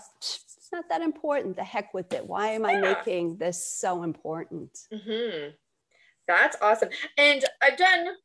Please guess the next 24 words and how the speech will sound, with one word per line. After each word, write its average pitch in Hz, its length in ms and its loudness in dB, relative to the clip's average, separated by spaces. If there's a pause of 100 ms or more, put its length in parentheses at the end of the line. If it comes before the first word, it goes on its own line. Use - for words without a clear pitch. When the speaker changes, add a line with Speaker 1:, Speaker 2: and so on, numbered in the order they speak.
(260)
Speaker 2:
quite 349 180 4
a 349 60 0
few 294 200 -2
of 247 100 -4
these 240 160 -6
interviews 214 540 -2
now, 170 220 4
even 208 220 4
though 196 120 4
they're 196 100 0
not 185 180 0
all 170 120 4
posted 202 500 -4
yet 139 180 -6
for - 80 -4
everybody 143 400 -8
to - 140 -20
see. 208 440 2 (380)
But 226 300 6 (920)
writing 240 380 6
things 427 200 6
down 247 280 4
and 233 180 0
breathing 220 580 -2